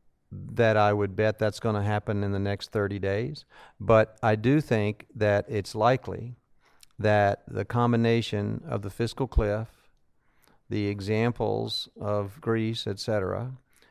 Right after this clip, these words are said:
and the reality of our long-term budget situation, if we ever had a set of conditions that would produce that adulthood, um, those conditions are coming at us pretty fast with no way out. So I think indeed it's plausible. Now, how do you deal with it actually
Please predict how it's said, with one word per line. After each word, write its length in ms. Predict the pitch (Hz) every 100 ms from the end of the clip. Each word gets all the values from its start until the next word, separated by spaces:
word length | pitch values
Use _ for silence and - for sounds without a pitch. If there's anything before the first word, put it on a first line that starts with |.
| _ -
and 380 | 113 113 110 110
the 80 | 104
reality 720 | 104 104 113 123 107 101 104
of 180 | 98 101
our 240 | 101 101
long-term 540 | 101 104 110 117 107 101
budget 400 | 104 101 101 -
situation, 840 | 110 101 101 117 147 139 98 101 - _ _ _ _ _ _ _ _ -
if 160 | 123
we 160 | 127 127
ever 240 | 151 156
had 240 | 147 147 147
a 100 | 131
set 240 | - 151
of 80 | 139
conditions 540 | 139 131 139 - 123
that 160 | 117 113
would 160 | 113 -
produce 400 | 127 170 190 -
that 180 | 117
adulthood, 720 | 104 104 107 101 - 98 101 - - _ -
um, 420 | 104 101 101 98
those 200 | 113 117
conditions 500 | 127 117 117 117 113
are 80 | 110
coming 320 | 117 110 104
at 180 | 101 101
us 120 | 98
pretty 260 | - 104 95
fast 540 | 101 95 92 92 -
with 220 | 98 -
no 280 | 95 95 95
way 500 | 92 92 92 90 92
out. 380 | - 87 82 -
So 400 | - - 101 98
I 140 | 101 101
think 280 | - 107 101
indeed 360 | 98 104 95
it's 120 | 90
plausible. 580 | - 90 87 90 - - 101
Now, 260 | 95 90
how 160 | 101 120
do 60 | 123
you 120 | 95
deal 360 | 85 104 110
with 160 | 101 87
it 100 | 90
actually 680 | 101 101 - 85 85 104